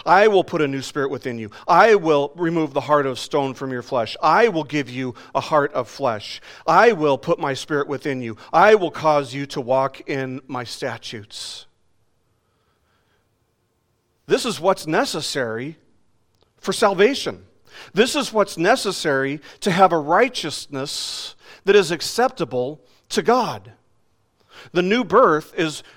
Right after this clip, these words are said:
uh, the, the, the birth from above is what's necessary for salvation, and the new birth is entirely the work of God. It's the sovereign work of God. What God requires, this is an important principle.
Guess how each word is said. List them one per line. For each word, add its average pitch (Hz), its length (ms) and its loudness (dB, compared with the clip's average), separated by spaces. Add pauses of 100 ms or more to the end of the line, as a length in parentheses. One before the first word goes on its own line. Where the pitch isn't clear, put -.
(100)
uh, 147 120 -2
the, 165 120 -8
the, 160 220 -4
the 156 120 -4
birth 190 280 2
from 226 180 2
above 180 420 4
is 160 380 -2
what's 180 320 -6
necessary 165 720 -2
for 151 160 -8
salvation, 151 760 0
and 156 220 -2
the 147 80 -4
new 196 260 -2
birth 165 440 0 (220)
is 175 200 4
entirely 160 960 0 (200)
the 170 100 0
work 175 460 2 (140)
of 143 140 0
God. 151 440 4
It's - 200 -6
the 151 100 -8
sovereign 180 760 0 (140)
work 170 400 -2
of 131 180 -4
God. 120 460 -8 (840)
What 175 280 2
God 170 260 0
requires, 131 580 -6
this 180 140 -8
is 185 120 -6
an 190 80 -2
important 160 400 -4
principle. - 480 -14